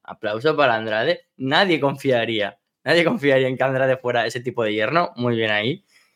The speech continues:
Y luego la promo, que es al fin y al cabo la misma promo que hizo en sus últimos dieciocho retiros,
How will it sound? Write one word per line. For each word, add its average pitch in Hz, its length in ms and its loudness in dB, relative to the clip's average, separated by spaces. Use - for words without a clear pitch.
Y 202 60 2
luego 175 220 4
la 151 160 2
promo, 170 420 0
que 117 160 -8
es 120 80 -8
al 117 80 -6
fin 117 460 -6
y - 20 -2
al 117 100 -4
cabo 117 220 2
la 107 80 -2
misma 123 260 -2
promo 123 300 0
que 120 100 0
hizo 135 440 2
en 127 240 -4
sus - 160 -10
últimos 127 300 2
dieciocho 123 360 2
retiros, 120 540 2